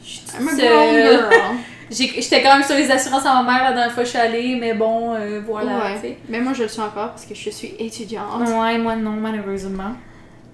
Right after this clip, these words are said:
Speaker 2: Mais ouais, c'est
Speaker 1: Mm. Mais
Speaker 2: ça
Speaker 1: non,
Speaker 2: reste
Speaker 1: c'est
Speaker 2: très désagréable.
Speaker 1: Ouais.
Speaker 2: J'aime vraiment pas ça.
Speaker 1: Fait que là, faut que tu y retournes plein de fois, euh.
Speaker 2: Ouais, trois autres fois,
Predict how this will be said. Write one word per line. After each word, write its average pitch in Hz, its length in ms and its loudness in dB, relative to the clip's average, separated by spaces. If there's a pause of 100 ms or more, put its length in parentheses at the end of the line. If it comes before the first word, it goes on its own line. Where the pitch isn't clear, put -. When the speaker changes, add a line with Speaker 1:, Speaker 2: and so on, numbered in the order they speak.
Speaker 2:
Mais 208 220 -6
ouais, 196 120 -8 (140)
c'est 196 360 -12 (180)
Speaker 1:
Mm. 196 140 -8 (840)
Mais 196 140 -8
Speaker 2:
ça 254 160 0
Speaker 1:
non, 269 60 -2
Speaker 2:
reste 381 220 -2
Speaker 1:
c'est - 60 -14
Speaker 2:
très 247 140 -6
désagréable. 202 640 -10 (200)
Speaker 1:
Ouais. 185 160 -12
Speaker 2:
J'aime 208 200 -12
vraiment 220 260 -10
pas - 140 -18
ça. - 160 -20 (260)
Speaker 1:
Fait 247 80 -4
que 277 60 -2
là, 285 80 2
faut 262 100 -8
que 254 100 -10
tu 262 80 -6
y 240 60 -2
retournes 262 320 -6
plein 226 240 -4
de 220 60 -6
fois, 233 300 -6
euh. 208 460 -8
Speaker 2:
Ouais, 226 240 -8
trois 254 320 -8
autres 247 200 -10
fois, 208 320 -12